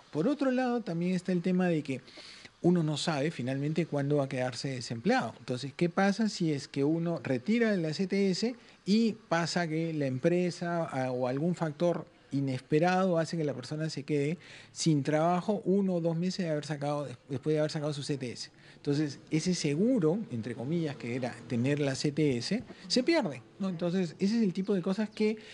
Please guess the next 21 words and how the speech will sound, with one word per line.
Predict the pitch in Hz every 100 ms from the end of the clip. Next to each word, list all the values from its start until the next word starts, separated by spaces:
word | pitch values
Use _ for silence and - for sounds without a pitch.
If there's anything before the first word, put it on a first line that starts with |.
| - -
se | - 151
pueden | 147 196 240 240
evitar | 160 131 180 202
también | 196 151 147 151 160
con | 165 156
educación | 127 123 131 165 160
financiera | 180 139 127 156 233 233
y | 135
hay | 127
que | 135
decirlo, | 127 220 175 113
desde | 113 117 113
el | 113
Congreso | 113 113 139 170 202
también | 143 151
se | 135
nota | 156 175 113
que | -
falta, | 175 143 104 -
¿no? | 120
Entonces, | 143 147 139 160